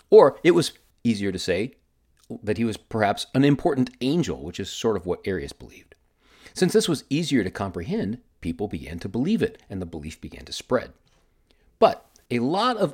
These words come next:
other church leaders denounced Arianism. There was an important Spanish bishop named Hosius, who apparently gained the ear of the Emperor Constantine and encouraged the emperor to call together a council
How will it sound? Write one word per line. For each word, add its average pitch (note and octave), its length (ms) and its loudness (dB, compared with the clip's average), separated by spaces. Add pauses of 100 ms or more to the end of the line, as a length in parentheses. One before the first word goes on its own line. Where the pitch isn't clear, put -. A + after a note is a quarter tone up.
other F3+ 320 0
church D#3 460 -4
leaders G2+ 340 0
denounced A#2 800 -2
Arianism. F#2+ 580 -4 (880)
There C3 160 4
was B2+ 240 6
an B2+ 40 6
important B2 460 0
Spanish D3+ 560 -2
bishop - 460 -8
named F2+ 320 -6 (260)
Hosius, B2 480 -4 (440)
who D3 80 2
apparently C#3+ 480 0
gained B2+ 400 -2
the B2 280 -4
ear E3+ 240 2
of G#2+ 200 -4
the A#2 120 0
Emperor C3+ 300 4
Constantine A#2 720 -4 (240)
and B2+ 120 0
encouraged F3 520 2
the C#3+ 120 0
emperor F3+ 300 0
to - 100 -8
call E3+ 400 2
together D3 480 0
a A2+ 80 -6
council C#3 540 -4